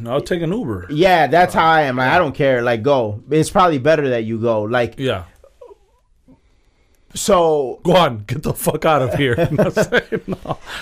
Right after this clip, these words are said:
Speaker 1: <laughs>
Speaker 2: You know, but then it seemed like he didn't want that because he would be stuck at the house. So it's like if they only had one car. So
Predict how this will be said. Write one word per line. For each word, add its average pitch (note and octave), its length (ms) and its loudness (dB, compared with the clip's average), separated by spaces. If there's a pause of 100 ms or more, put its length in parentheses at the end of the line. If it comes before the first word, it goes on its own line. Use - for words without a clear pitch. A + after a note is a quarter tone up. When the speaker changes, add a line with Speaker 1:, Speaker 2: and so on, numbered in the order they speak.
(180)
Speaker 1:
<laughs> - 500 -8
Speaker 2:
You F3 140 2
know, E3+ 400 4
but F3+ 280 2
then A3+ 280 4
it G3 220 2
seemed G#3+ 240 0
like F#3+ 300 2
he F#3 380 -2
didn't E3+ 380 0
want F3 260 0
that F3+ 260 2
because C3+ 760 -2 (520)
he E3+ 180 -2
would D#3+ 180 2
be C#3 240 0 (360)
stuck - 420 -2
at D3 160 0
the G#2+ 100 -4
house. D#3+ 400 2
So D#3 140 2
it's C3+ 160 -2
like C3+ 180 0
if A#2+ 140 -4
they C3+ 100 2
only D3+ 220 2
had C3+ 260 0
one B2 200 -2
car. G3 640 0
So D3 420 0